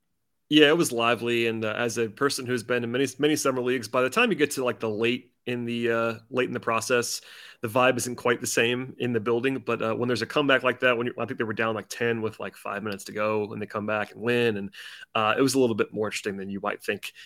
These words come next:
at this point in time. And you, you mentioned Etienne. Let's just start there. Obviously, he was the star of the day for the Hawks. I,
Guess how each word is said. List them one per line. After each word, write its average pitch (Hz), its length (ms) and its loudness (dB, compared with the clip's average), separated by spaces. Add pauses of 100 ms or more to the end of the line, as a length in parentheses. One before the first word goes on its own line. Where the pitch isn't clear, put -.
(180)
at 113 140 -6
this - 160 -2
point 101 300 -2
in 98 60 -16
time. 104 380 0 (200)
And 139 100 8
you, 165 140 4
you 160 100 4
mentioned 190 240 8
Etienne. 123 460 6
Let's 175 180 2
just - 140 4
start 165 220 6
there. 127 320 6
Obviously, 131 340 0
he 135 200 0
was 127 260 2
the 113 100 -8
star 117 540 2
of 110 260 -2
the 104 80 -8
day 120 440 2
for 117 160 -10
the 120 80 -2
Hawks. 117 280 -2
I, 117 60 0